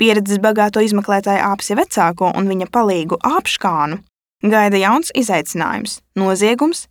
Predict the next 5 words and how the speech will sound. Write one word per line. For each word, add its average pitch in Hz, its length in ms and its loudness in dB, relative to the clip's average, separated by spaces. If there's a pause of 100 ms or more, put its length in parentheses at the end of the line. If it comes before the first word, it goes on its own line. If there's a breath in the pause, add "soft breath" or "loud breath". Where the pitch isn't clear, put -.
(140)
kas - 160 -8
pastrādāts 233 800 0
Medniekciemā. 156 800 -4 (1700)
Kārena 254 560 4
Vaita – 190 400 0